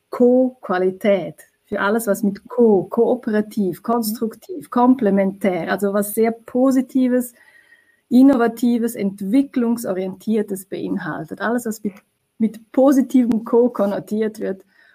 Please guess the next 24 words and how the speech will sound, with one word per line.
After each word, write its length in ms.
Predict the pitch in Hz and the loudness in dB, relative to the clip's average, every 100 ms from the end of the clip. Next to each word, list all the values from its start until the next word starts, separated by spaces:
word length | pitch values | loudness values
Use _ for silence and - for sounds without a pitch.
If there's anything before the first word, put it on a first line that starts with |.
| _ | _
und 240 | 190 175 | -10 -10
Qualität 760 | - 170 165 - 165 170 180 190 | -8 -6 -6 -8 -6 -6 -6 -10
oder 280 | 160 160 - | -12 -10 -12
Kompetenz 720 | 185 180 180 - 160 165 - | -8 -8 -8 -8 -8 -8 -8
eigentlich 340 | 160 165 - | -8 -8 -8
auch 120 | 170 | -10
letztendlich 500 | 175 - - - 160 | -10 -10 -8 -8 -8
mit 140 | 175 - | -12 -12
sich 180 | 160 - | -14 -12
bringt. 340 | - - - _ _ - _ _ - | -10 -10 -12 _ _ -20 _ _ -8
Haltung, 800 | - 208 269 294 320 311 311 - _ _ | -2 2 2 0 2 4 4 -2 _ _
wir 100 | 240 | 0
sagen, 260 | 240 240 240 | 2 2 2
das 120 | 240 | 0
ist 160 | 240 | -2
kein 220 | - 226 214 | -2 0 0
Modell, 520 | 202 - 156 156 156 | 0 -4 -8 -10 -10
es 140 | 180 208 | -12 -12
ist 200 | - - | -14 -6
kein 500 | 226 214 214 220 - | -2 0 0 -2 -6
Ansatz, 580 | - 220 269 269 254 254 | -6 2 2 2 -6 -10
es 120 | 226 | -10
ist 200 | 214 - | -8 -10
kein, 520 | - 208 202 208 208 | -10 -8 -6 -8 -8